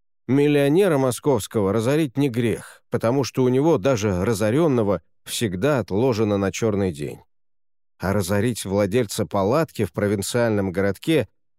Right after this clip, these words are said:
значит оставить его детей голодными. Там другие нравы, Миронов. Там за пятьсот долларов вся местная братва съедется.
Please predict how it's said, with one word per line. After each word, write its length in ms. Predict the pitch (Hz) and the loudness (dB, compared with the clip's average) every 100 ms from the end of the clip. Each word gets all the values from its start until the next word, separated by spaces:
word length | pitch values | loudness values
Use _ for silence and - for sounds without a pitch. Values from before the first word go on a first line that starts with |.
| - | -4
значит 560 | 95 117 139 123 101 | 0 0 0 -2 -2
оставить 580 | 117 - - 147 127 - | -2 -2 0 0 0 0
его 260 | 104 113 123 | 0 2 2
детей 340 | 110 - 120 | 0 0 -2
голодными. 800 | 92 113 107 85 71 67 - - _ _ _ _ _ _ _ _ | 2 2 2 0 -2 -10 -12 -18 _ _ _ _ _ _ _ _
Там 260 | - 156 151 | 0 2 2
другие 380 | 156 160 185 185 | 2 2 2 2
нравы, 420 | 165 180 160 117 | 2 2 0 0
Миронов. 640 | 104 120 139 80 - - _ _ _ _ | 0 2 0 -2 -10 -20 _ _ _ _
Там 300 | - 160 160 | 0 2 2
за 160 | 120 147 | 2 0
пятьсот 520 | 139 143 - 175 123 | 0 -4 0 0 0
долларов 500 | 135 196 175 135 101 | 2 2 4 2 0
вся 280 | - 175 165 | -2 0 2
местная 460 | 151 170 - 151 135 | 4 2 2 0 2
братва 560 | 139 143 143 170 151 | 2 0 2 2 2
съедется. 720 | - 110 117 82 76 - - | 0 -2 -2 -2 -8 -10 -12